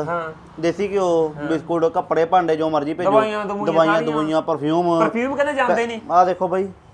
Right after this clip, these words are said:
Speaker 1: ਇਹ ਟਿੱਬੇ ਹੀ ਲਾਈ ਖੜਾ।
Speaker 2: ਇੱਕ ਮਿੰਟ ਬਾਈ, ਲੋਕਾਂ ਨੂੰ ਵਹਿਮ ਆ।
Speaker 1: ਓਹੋ।
Speaker 2: ਦੇਖੋ, ਆਹ ਪਰਫਿਊਮ ਦਾ ਵੇਟ ਦੇਖੋ ਕਿੰਨਾ। ਆਹ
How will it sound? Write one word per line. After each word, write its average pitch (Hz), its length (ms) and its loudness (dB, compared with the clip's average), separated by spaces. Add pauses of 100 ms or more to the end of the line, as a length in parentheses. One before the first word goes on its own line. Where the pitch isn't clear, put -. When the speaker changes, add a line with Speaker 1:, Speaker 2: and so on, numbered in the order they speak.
(420)
Speaker 1:
ਇਹ - 40 -4
ਟਿੱਬੇ 254 360 -2
ਹੀ 320 40 2
ਲਾਈ 311 260 0
ਖੜਾ। 277 380 2
Speaker 2:
ਇੱਕ 233 160 -4
ਮਿੰਟ 208 200 -2
ਬਾਈ, 190 180 -4
ਲੋਕਾਂ 196 260 -2
ਨੂੰ 220 80 -4
ਵਹਿਮ 220 220 4
ਆ। 240 40 4
Speaker 1:
ਓਹੋ। 208 160 4
Speaker 2:
ਦੇਖੋ, 165 380 0
ਆਹ 175 100 -4
ਪਰਫਿਊਮ 175 360 -4
ਦਾ 226 60 2
ਵੇਟ 190 200 2
ਦੇਖੋ 151 180 0
ਕਿੰਨਾ। 135 200 -2
ਆਹ 120 60 -6